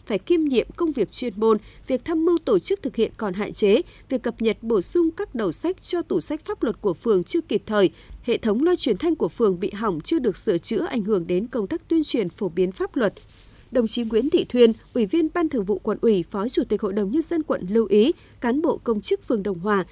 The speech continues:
cần tích cực nghiên cứu, nắm chắc, hiểu rõ các văn bản pháp luật, các văn bản chỉ đạo, hướng dẫn của các cấp ngành trong lĩnh vực công tác, kịp thời cập nhật các văn bản mới,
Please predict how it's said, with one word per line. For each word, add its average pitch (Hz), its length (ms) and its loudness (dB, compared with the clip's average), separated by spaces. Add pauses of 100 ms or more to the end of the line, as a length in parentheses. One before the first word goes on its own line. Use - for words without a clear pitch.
(160)
cần 214 160 0
tích 381 180 0
cực 233 180 -6
nghiên 311 180 2
cứu, 214 260 2
nắm 214 240 -4
chắc, - 300 -2
hiểu 233 140 2
rõ - 220 -4
các 339 200 -8
văn 339 200 0
bản 208 200 -4
pháp 349 220 -6
luật, 220 160 4 (220)
các 339 140 -6
văn 339 160 0
bản 247 180 -4
chỉ 190 200 -2
đạo, 202 220 -2
hướng 202 180 -2
dẫn 240 280 -4
của 254 180 -2
các 302 220 -8
cấp - 220 -8
ngành 214 300 -4
trong 214 240 -4
lĩnh 208 120 -2
vực 247 240 -4
công 202 180 -4
tác, 349 240 0 (300)
kịp 247 160 -4
thời 226 180 -2
cập 214 240 -8
nhật 208 240 -2
các 339 140 -6
văn 330 200 0
bản 190 200 -6
mới, 190 240 4